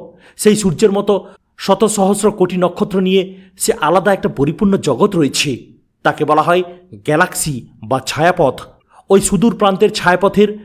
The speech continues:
বিরাটত্বের তুলনায় আমাদের সৌরজগৎ একটা ক্ষুদ্রাতি ক্ষুদ্র বিন্দু ছাড়া আর কিছুই নয়।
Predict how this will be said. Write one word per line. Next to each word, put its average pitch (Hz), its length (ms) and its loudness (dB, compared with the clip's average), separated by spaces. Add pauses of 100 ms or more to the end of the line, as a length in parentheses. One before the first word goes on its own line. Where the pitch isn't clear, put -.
(120)
বিরাটত্বের 208 680 2
তুলনায় 160 420 2 (440)
আমাদের 151 280 0
সৌরজগৎ 165 600 2 (400)
একটা 165 200 -2
ক্ষুদ্রাতি 202 480 -2
ক্ষুদ্র 160 320 -6
বিন্দু 170 340 -2
ছাড়া 170 260 2 (320)
আর 160 80 0 (100)
কিছুই 202 320 2
নয়। 104 280 -2